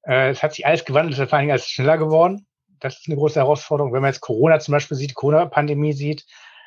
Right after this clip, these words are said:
ähm, da sieht man ja schon, dass wir teilweise auf Dinge gar nicht vorbereitet sind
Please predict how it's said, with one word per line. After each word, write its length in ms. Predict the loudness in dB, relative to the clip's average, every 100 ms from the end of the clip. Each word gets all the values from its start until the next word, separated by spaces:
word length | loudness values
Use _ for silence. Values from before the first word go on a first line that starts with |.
| _ _
ähm, 580 | -8 -6 -6 -8 -10 -14 _ _ _ _ _ _ _
da 120 | -2 0
sieht 220 | 0 2
man 140 | 2
ja 160 | 4 2
schon, 580 | 4 4 4 0 -6 -14 _ _ _ _ _ _
dass 260 | -6 -6 -4
wir 120 | -4
teilweise 920 | 0 0 4 4 4 0 0 0 -4 -12 _ _ _ _ _ _
auf 180 | -16 -6
Dinge 220 | 0 0
gar 200 | 2 2
nicht 100 | 2
vorbereitet 460 | -2 -2 0 -4 -6
sind 340 | -14 -16 -18